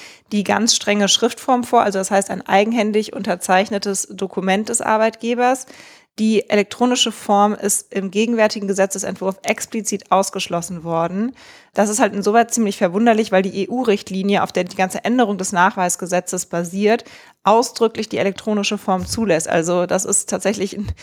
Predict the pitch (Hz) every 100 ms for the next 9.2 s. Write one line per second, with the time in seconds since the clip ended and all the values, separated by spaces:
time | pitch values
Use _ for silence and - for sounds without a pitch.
0 | - - - 247 240 226 196 226 - 196
1 | 202 196 185 233 196 196 202 214 185 180
2 | 208 226 220 226 220 - 190 196 - -
3 | 208 202 - 185 - 180 - 180 185 240
4 | - 214 190 185 196 196 175 170 165 165
5 | - - - - _ - - 208 190 196
6 | 202 185 190 190 185 180 220 214 - 185
7 | 170 175 - 202 214 - 202 - 190 175
8 | 185 190 170 180 - 185 - 180 185 180
9 | - -